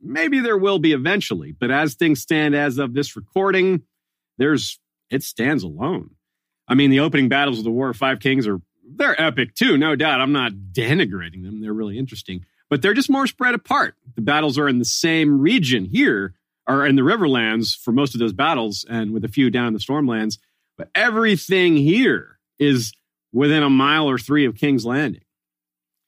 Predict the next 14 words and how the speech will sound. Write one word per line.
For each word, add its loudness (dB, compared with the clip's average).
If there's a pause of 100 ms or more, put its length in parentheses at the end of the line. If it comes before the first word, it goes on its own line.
(340)
So 0
that 0
said, 0 (280)
both -4
the 0
Battle 2
of 0
Ice 0
and 0
Battle 0
of -6
Fire -2
could -2
be 2